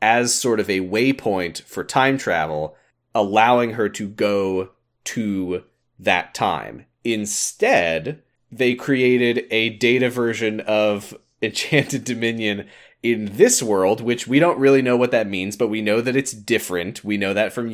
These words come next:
uh, from Unchained Key, that this world that we're in now is in some way different in nature. So by creating a data version of the Enchanted Dominion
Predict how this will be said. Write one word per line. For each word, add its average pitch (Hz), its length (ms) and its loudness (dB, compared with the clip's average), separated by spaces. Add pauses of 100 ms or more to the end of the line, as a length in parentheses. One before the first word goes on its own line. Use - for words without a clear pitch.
(140)
uh, 104 220 0
from 107 220 -8
Unchained 110 480 -6
Key, 90 220 -8
that 87 260 -8
this 107 260 -2
world 120 240 2
that 120 120 0
we're 113 160 0
in 117 100 -4
now 95 260 -2
is 90 160 -8
in 90 140 -10
some 170 340 2
way 151 160 6
different 101 540 -4 (360)
in 117 240 -2
nature. 104 600 -4 (340)
So 110 520 2 (320)
by 123 240 0
creating 156 500 2
a 139 60 4
data 135 280 2
version 123 380 -2
of 113 100 -6
the 113 120 -4
Enchanted 107 320 -6
Dominion 101 420 -6